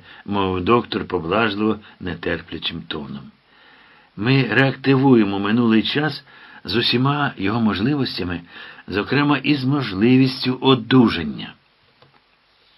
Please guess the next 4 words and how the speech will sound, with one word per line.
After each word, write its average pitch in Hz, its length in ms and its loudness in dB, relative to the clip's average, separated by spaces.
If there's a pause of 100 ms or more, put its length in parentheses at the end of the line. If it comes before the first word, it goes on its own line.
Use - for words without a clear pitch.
(1400)
Він 104 240 0
дивився 98 440 -2
на 98 100 -4
мене 95 340 -4